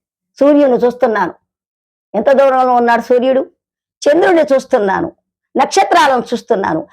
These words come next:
మరి అంత దూరంలోకి వెళ్ళేటువంటి నేను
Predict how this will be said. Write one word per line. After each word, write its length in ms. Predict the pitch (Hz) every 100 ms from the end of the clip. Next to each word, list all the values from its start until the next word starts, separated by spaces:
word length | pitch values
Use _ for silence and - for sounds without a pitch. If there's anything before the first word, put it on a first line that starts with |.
| _ 262
మరి 120 | 294 - 269
అంత 200 | 311 311 240 202
దూరంలోకి 680 | 302 427 381 349 302 285 269
వెళ్ళేటువంటి 800 | 240 285 294 262 277 269 240 302 220 - _ _ _ _ - 175 190
నేను 380 | 240 403 494